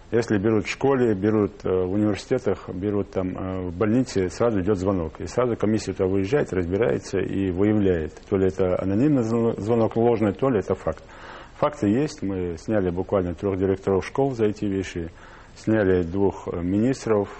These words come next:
э, уволили зампредседателей, там, правительства, уволили ряд должностных лиц в том числе. Ну и возбудили на сегодняшний день порядка двадцати семи уголовных дел по этим фактам. Поэтому работа идёт, это чисто фактически, на практике это проводится.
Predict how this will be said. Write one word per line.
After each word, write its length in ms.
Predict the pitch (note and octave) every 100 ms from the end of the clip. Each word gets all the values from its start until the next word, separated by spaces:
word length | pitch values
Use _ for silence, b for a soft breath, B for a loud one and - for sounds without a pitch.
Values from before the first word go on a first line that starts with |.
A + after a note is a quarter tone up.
| -
э, 60 | -
уволили 1300 | F2+ F2 F2 F2 F2 G2+ G2 G#2+ F#2 F2 F2+ F2
зампредседателей, 880 | E2+ A#2+ A#2+ G#2+ G#2+ G#2+ F#2+ G2+ F#2
там, 260 | F2+ F2 E2+
правительства, 600 | G2 F#2 F2 - E2 E2+ B B B B B -
уволили 420 | A2 G#2 G2+ F#2
ряд 220 | F2 G2+ E2+
должностных 460 | F#2+ F#2+ - G2+
лиц 100 | F2+
в 80 | -
том 140 | G2 E2+
числе. 240 | - E2
Ну 160 | A2+ D3
и 60 |
возбудили 720 | G2 F#2+ G2 G#2 C3 A#2+ G2+ G2 B B B
на 120 | G2+
сегодняшний 460 | F#2 A2 G#2+ - A2+
день 60 | -
порядка 380 | F#2+ G2+ -
двадцати 320 | E2 F#2 - G2+
семи 220 | G2 G2
уголовных 480 | F2 G2+ G2+ G2 F2
дел 240 | E2 C#2+ - - -
по 80 |
этим 180 | E2 D#2+
фактам. 340 | D2 D#2+ - F2 - B B B
Поэтому 280 | - G2+ G2+
работа 340 | A2+ A#2+ - F#2+
идёт, 260 | C#3+ D3
это 380 | F#2+ - F2 F2 -
чисто 280 | - G#2 -
фактически, 580 | - - B2+ - - E2+ E2 F2+ -
на 80 | F2+
практике 400 | A2 - - F2+
это 120 | -
проводится. 540 | - E2+ D#2 D2+ -